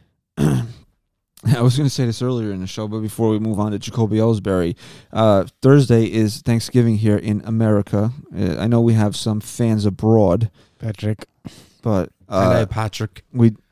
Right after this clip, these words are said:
Speaker 1: it is American Thanksgiving Thursday, which means that the following day is Black Friday, which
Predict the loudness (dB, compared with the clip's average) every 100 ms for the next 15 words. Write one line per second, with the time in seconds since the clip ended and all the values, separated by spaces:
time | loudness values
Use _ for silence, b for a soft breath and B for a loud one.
0 | 0 6 8 6 4 2 4 6 6 4
1 | 0 0 0 2 2 2 2 2 2 0
2 | -4 -4 -6 -6 -6 -4 -4 -4 -6 -4
3 | -4 -2 -2 -2 -4 -2 0 0 0 -2
4 | -4 -4 -4 -6 -2 0 0 -2 -4 -4
5 | -6